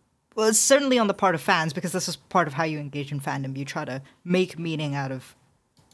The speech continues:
what's been produced and make new meaning out of what's been produced.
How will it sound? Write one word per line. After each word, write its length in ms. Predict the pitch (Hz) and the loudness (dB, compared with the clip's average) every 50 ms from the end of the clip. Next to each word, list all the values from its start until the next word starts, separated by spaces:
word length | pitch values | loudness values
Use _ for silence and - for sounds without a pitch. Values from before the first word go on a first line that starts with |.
| _ _ | _ _
what's 200 | - 156 151 - | -8 -8 -8 -6
been 160 | - 165 156 143 | -6 -6 -6 -4
produced 400 | - 147 131 160 160 160 - 185 | -6 -4 -4 -4 -4 -4 -4 -4
and 100 | 165 160 | -2 0
make 200 | 165 175 - 214 | 0 2 6 6
new 200 | 214 262 302 330 | 6 6 6 6
meaning 300 | 285 226 185 175 165 160 | 4 4 2 2 2 0
out 100 | 156 156 | 0 -2
of 140 | 151 139 | -2 -2
what's 160 | 160 127 123 - | -4 -6 -4 -4
been 160 | 180 160 147 | -4 -4 -4
produced. 360 | 156 147 156 139 143 139 - | -6 -6 -6 -6 -6 -8 -10